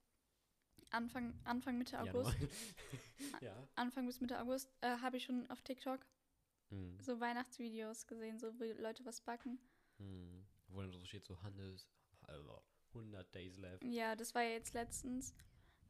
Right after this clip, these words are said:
Speaker 1: Und dann hab ich so ein Video gesehen mit Lebkuchen.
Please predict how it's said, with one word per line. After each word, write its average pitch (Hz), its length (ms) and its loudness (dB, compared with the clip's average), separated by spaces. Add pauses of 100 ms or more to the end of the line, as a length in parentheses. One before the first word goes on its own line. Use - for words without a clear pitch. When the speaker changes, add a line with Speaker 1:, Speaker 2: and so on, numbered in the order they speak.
(100)
Speaker 1:
Und 226 240 0
dann 226 120 0
hab 233 140 2
ich 233 120 0
so 220 100 -2
ein 226 200 0
Video 226 200 0
gesehen 226 280 0
mit 220 160 -2
Lebkuchen. 220 880 0